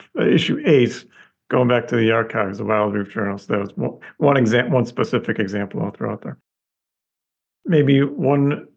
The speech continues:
offshoot to that is, like, you mentioned, like, a, a line maybe not working, and you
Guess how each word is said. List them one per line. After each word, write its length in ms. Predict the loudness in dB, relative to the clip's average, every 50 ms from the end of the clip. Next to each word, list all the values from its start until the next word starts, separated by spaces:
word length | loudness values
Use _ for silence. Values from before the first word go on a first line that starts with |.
| 0
offshoot 640 | 2 4 4 4 4 0 -4 -8 -6 -6 -6 -6 -8 -10
to 180 | -8 -6 -4 -4 0
that 460 | 2 4 4 6 4 4 2 0 -2
is, 200 | -2 0 0 0
like, 420 | 2 2 4 4 2 2 0 -6 -12 _ _ _ _ _ _ _ _ _ _ _ _ _ -2
you 80 | 0
mentioned, 360 | 0 0 0 -2 -4 -4 -2
like, 200 | 0 0 0 0
a, 320 | 0 0 2 2 0 -2 -4 -6 -4
a 60 | -2
line 440 | 0 2 4 4 6 4 4 4 2
maybe 240 | 2 2 0 0 0
not 180 | 0 -2 -2 -2
working, 440 | -2 -2 -2 -2 -4 -4 -4 -4 -2
and 180 | -2 -2 -4
you 60 | -4